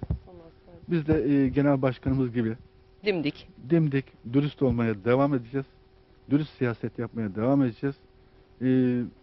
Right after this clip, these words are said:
Speaker 2: ülkemizin misaki milli sınırlar içerisindeki yaklaşık seksen milyon insanımıza kendimizi anlatana kadar, bu ülkeyi yöneten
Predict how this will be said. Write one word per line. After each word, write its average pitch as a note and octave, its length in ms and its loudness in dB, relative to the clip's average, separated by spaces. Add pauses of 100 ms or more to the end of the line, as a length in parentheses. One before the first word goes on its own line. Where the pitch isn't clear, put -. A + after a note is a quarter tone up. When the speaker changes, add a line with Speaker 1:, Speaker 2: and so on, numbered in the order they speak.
(120)
Speaker 2:
ülkemizin C#3 480 0
misaki C3 460 -2
milli C3 160 -2
sınırlar B2 360 -2
içerisindeki A#2+ 720 -6 (460)
yaklaşık - 440 -6
seksen D#3 380 -2
milyon B2+ 280 0
insanımıza B2 680 -2 (480)
kendimizi B2+ 480 0
anlatana B2 500 -2
kadar, B2+ 260 -4 (520)
bu D#3 80 4
ülkeyi C3 420 0
yöneten B2 600 0